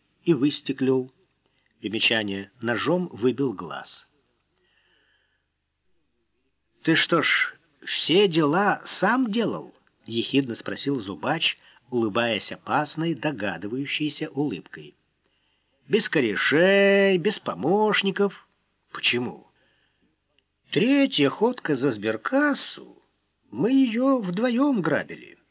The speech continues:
«С кем?» встрепенулся Калик. Так вскидывается из песка гюрза, когда десантный сапог наступает ей на хвост. «С Косым Керимом.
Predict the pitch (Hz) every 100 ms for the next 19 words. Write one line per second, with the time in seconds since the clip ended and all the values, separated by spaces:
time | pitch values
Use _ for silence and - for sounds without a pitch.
0 | _ _ _ _ _ _ _ _ _ -
1 | - 240 262 285 - _ _ _ _ _
2 | - 147 131 143 151 139 - 120 113 135
3 | - _ _ _ _ 135 143 - - -
4 | 131 127 127 127 - 131 131 - - 131
5 | - 139 123 156 147 127 127 87 - -
6 | - 101 101 107 98 110 - 135 120 -
7 | 117 - 113 - 135 123 110 120 123 117
8 | 110 - 110 107 - 104 - - - _
9 | _ _ _ _ _ _ _ _ _ _
10 | - - 160 - 196 165 180 165 117 90
11 | 76